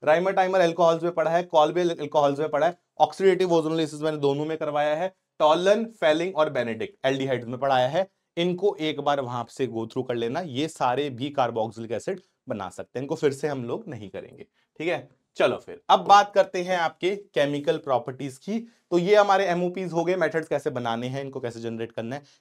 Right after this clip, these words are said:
केमिकल प्रॉपर्टीज मैंने बताया दो तरह के हम लोग देखेंगे, पहले हम लोग इसके एसिड वाले रिएक्शंस देख लेते हैं, फिर दूसरे रिएक्शंस देखेंगे। एसिड में क्या हरकत है, देखो यार, आपके पास ये है carboxylic एसिड, बड़ी सीधी सी बात है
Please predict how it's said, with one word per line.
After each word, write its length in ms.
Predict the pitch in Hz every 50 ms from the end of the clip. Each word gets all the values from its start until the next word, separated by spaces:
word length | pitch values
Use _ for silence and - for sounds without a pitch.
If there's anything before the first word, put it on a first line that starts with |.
| _ -
केमिकल 380 | 196 190 196 214 214 214 233 226
प्रॉपर्टीज 480 | 220 208 190 185 - 170 185 190 170 180
मैंने 160 | 180 175 175
बताया 260 | 170 165 170 165 170
दो 160 | 165 160 160
तरह 160 | 156 165 160
के 100 | 156 156
हम 120 | 156 156 151
लोग 140 | 147 147 131
देखेंगे, 460 | 131 127 - 135 131 131 143 160 160 _ _ _ _ _ _ -
पहले 220 | 165 175 190 202
हम 100 | 208 196
लोग 160 | 196 202 196 196
इसके 200 | 190 - - - - _ _ -
एसिड 280 | 147 143 - - 165 156
वाले 180 | 147 143 135 131
रिएक्शंस 380 | 123 107 - - - 110 98
देख 220 | 92 101 92 90 -
लेते 200 | 90 - _ -
हैं, 60 | 98
फिर 100 | - 147
दूसरे 260 | 151 147 156 139 160
रिएक्शंस 340 | 151 151 139 135 - 156 143
देखेंगे। 380 | 135 143 131 143 151 156 185 196 - _ _ _ _ -
एसिड 320 | - 180 180 - 226 226 220
में 140 | 220 226
क्या 180 | 220 214 202 185
हरकत 380 | 185 190 180 185 190 175 175 190
है, 60 | 190
देखो 260 | 160 147 - - 123
यार, 140 | - - - _ _ _ _ _ _ _ _ _ _ _
आपके 340 | - 156 175 180 - - 233 226
पास 400 | - - 170 165 170 170 - -
ये 160 | 143 147 165 165
है 140 | 180 185 185
carboxylic 640 | - 143 131 123 113 101 104 - - 104 92 90 95
एसिड, 220 | 92 92 - - _ _ _ _ _ _ _ _ _ _ _ _ _ -
बड़ी 260 | 120 123 165 208 240 240
सीधी 320 | 240 - 196 190 180 220
सी 140 | - - 240 214
बात 300 | 185 160 135 127 - 127
है 80 | 127